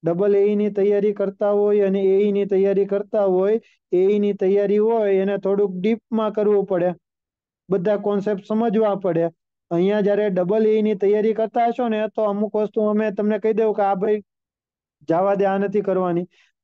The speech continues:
અમુક વસ્તુ છે, ઈ વસ્તુ તમને સામેથી કહી દઉં કે, "આ વસ્તુ સમજવાની હતી, આને ડાયરેક્ટલી યાદ જ રાખજો." જ્યારે એ ઈ ની તૈયારી કરતા હોય, તો બધી વસ્તુને શું કરવી પડે? અંદરથી સમજવી પડે, કોન્સેપ્ટ ક્લિયર કરવા પડે,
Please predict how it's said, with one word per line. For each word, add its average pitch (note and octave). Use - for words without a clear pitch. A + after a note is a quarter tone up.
અમુક G3
વસ્તુ G#3
છે, A3+
ઈ G3+
વસ્તુ G#3
તમને G#3
સામેથી G#3
કહી G#3
દઉં G3+
કે, G#3
"આ F#3+
વસ્તુ G3+
સમજવાની G3+
હતી, G3
આને F#3
ડાયરેક્ટલી G3+
યાદ G3
જ G3+
રાખજો." G3
જ્યારે F3+
એ F#3
ઈ G3+
ની G#3+
તૈયારી G#3
કરતા G#3
હોય, G#3
તો G#3
બધી F#3
વસ્તુને G#3
શું A3+
કરવી G#3+
પડે? G3+
અંદરથી G3+
સમજવી G3
પડે, F3+
કોન્સેપ્ટ G3+
ક્લિયર G#3
કરવા G3
પડે, E3